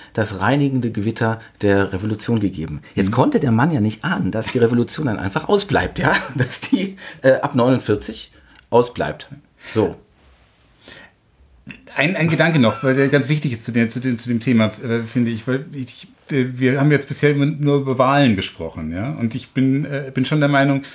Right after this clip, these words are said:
Speaker 2: dass, äh, dass man bei, wenn man Demokratie denkt und auch Demokratie beurteilt, äh, gerade, gerade hier in Deutschland, dann geht's ja nicht nur um Wahlen, sondern geht's auch um das, was in den Parteien stattfindet.
Speaker 1: Mhm.
Speaker 2: Äh, auch weil, jetzt nicht nur, weil das Grundgesetz das, äh, so definiert als, als, äh,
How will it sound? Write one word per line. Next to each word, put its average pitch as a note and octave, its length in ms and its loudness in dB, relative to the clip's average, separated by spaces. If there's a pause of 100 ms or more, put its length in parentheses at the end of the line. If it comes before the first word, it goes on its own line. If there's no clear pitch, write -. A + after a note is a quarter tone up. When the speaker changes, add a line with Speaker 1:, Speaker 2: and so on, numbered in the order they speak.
(260)
Speaker 2:
dass, - 320 -4
äh, B2 300 2
dass B2 180 -4
man A#2+ 200 4
bei, A2+ 420 4
wenn A#2 100 0
man A#2 100 2
Demokratie B2+ 680 -2 (220)
denkt D3+ 320 4
und B2+ 60 2
auch A#2+ 120 -6
Demokratie B2 460 0
beurteilt, C3+ 720 0
äh, C3+ 380 0
gerade, A#2+ 360 0
gerade B2 220 0
hier A#2+ 80 0
in A#2+ 80 0
Deutschland, B2 520 0 (340)
dann B2 100 2
geht's C3+ 160 0
ja B2+ 80 4
nicht C3+ 160 0
nur C#3 80 0
um A2 120 2
Wahlen, B2 380 2
sondern B2 240 2
geht's B2+ 180 -4
auch A#2+ 320 -2
um B2+ 280 2
das, B2 220 2
was B2+ 100 -4
in B2 60 -6
den A#2+ 80 0
Parteien B2 380 0
stattfindet. - 600 -10
Speaker 1:
Mhm. G2+ 140 0 (320)
Speaker 2:
Äh, A#2 300 4 (220)
auch B2+ 220 2
weil, B2 240 2 (120)
jetzt A2+ 220 -8
nicht D3+ 120 6
nur, C#3 80 2
weil A2 80 2
das G#2+ 80 -6
Grundgesetz D3+ 520 0
das, - 360 -8
äh, C#3 220 -2 (100)
so C3 140 -2
definiert C#3 640 2
als, B2 340 -6
als, - 400 -6
äh, C3 240 0